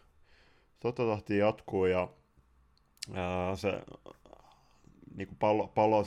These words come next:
tuohon lajiin, niinku, säilyy samana, niin eiköhän Linnea, tota, tulevalla kaudella tuu sauma aukeamaan myös B-tytöissä reenaamiseen, et, tota, tsemppii Linnealle,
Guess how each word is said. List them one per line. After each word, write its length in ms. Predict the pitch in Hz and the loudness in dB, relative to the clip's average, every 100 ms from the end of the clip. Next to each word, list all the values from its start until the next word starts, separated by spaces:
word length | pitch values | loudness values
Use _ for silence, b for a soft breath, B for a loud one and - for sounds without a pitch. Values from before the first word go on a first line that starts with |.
| - | -2
tuohon 220 | 98 98 | -4 2
lajiin, 300 | 98 98 95 | 2 2 0
niinku, 200 | 92 90 | -4 -4
säilyy 340 | 92 95 92 90 | -2 0 -2 -2
samana, 420 | 98 95 92 87 | -2 -2 -4 -4
niin 200 | 90 90 - | -6 -8 -8
eiköhän 300 | 95 92 98 | -6 -6 -4
Linnea, 360 | 95 92 92 92 | -2 -2 -4 -6
tota, 300 | 90 - 90 b b b b b - | -6 -6 -6 b b b b b -6
tulevalla 380 | 95 98 98 | 0 2 2
kaudella 440 | 95 95 98 95 - _ _ _ | 2 0 0 -2 -4 _ _ _
tuu 200 | 101 95 - _ _ - | -4 -4 -6 _ _ -10
sauma 460 | - 113 101 101 | 0 2 2 2
aukeamaan 460 | 101 101 101 95 95 | 0 2 0 0 -4
myös 160 | 95 | -6
B-tytöissä 800 | - 101 95 92 - 98 92 - | 0 2 2 0 -6 -6 -6 -6
reenaamiseen, 720 | 90 92 92 92 98 95 95 98 | -4 -4 -4 -8 -10 -10 -10 -10
et, 140 | - | -12
tota, 340 | - - 98 104 _ _ b b b _ | -18 -12 -12 -12 _ _ b b b _
tsemppii 420 | - 110 101 98 | -6 -6 -4 -4
Linnealle, 440 | 101 101 95 92 | -2 -2 -2 -4